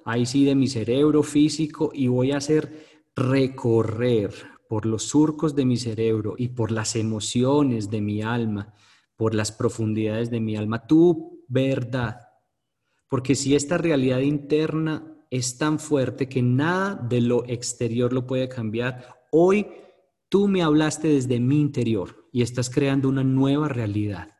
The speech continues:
una nueva realidad interna que va a ser mucho más fuerte que esa mentira que creí. En el nombre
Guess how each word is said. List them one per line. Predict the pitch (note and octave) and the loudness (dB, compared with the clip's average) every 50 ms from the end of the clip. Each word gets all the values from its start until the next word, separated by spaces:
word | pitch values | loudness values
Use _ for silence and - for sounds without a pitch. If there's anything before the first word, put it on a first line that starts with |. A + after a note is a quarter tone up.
| _ | _
una | - B2 B2 C3+ | -2 0 2 2
nueva | C#3+ D3 C#3+ C#3+ C#3 | 2 2 0 0 -2
realidad | C3+ B2 A2+ A2 A2+ A2 A2 A2 A2 - - | -4 -4 -4 -4 -4 -4 -4 -6 -10 -8 -6
interna | E3 D#3+ E3+ E3 - - C#3+ C3 A#2 A2 G#2 F#2+ F#2 - _ _ _ _ _ _ _ _ _ _ _ _ | -2 -2 -2 -2 0 -2 -2 -2 -2 -4 -6 -8 -10 -12 _ _ _ _ _ _ _ _ _ _ _ _
que | - - A#2+ | -4 -2 0
va | A#2+ A#2+ | 0 0
a | A#2+ | 0
ser | - C#3 C3 C3 | 0 2 2 2
mucho | C#3 C#3 C#3+ D3+ D#3+ E3+ F3 E3+ E3 - E3+ D#3 | 2 4 4 6 6 6 6 4 2 0 -2 -2
más | D3+ D3+ D3 D3+ | -2 -2 -4 -4
fuerte | - - C#3+ C3 A#2+ - - - - | -2 0 0 2 0 0 -4 -8 -6
que | - A#2 | -6 -6
esa | G2+ A#2 A#2 | -4 -4 -4
mentira | A2+ A2+ A2 A2 A2+ A2 G2+ F#2+ - - - - _ _ _ _ _ _ _ | -4 -4 -6 -4 -4 -4 -4 -6 -8 -12 -18 -20 _ _ _ _ _ _ _
que | - A2 - | -8 -8 -6
creí. | - G#2+ G2+ G2 F#2 E2+ - - - - _ _ _ - _ - _ _ | -4 -2 -2 -2 -4 -6 -10 -16 -20 -20 _ _ _ -20 _ -20 _ _
En | A2+ A2 | -2 0
el | G#2+ G#2+ G#2 G#2 | 0 2 2 2
nombre | G#2 G#2 G#2 G#2 G#2 G#2 A2 A#2 B2+ B2+ - - | 2 2 2 0 0 0 -2 -4 -6 -8 -12 -16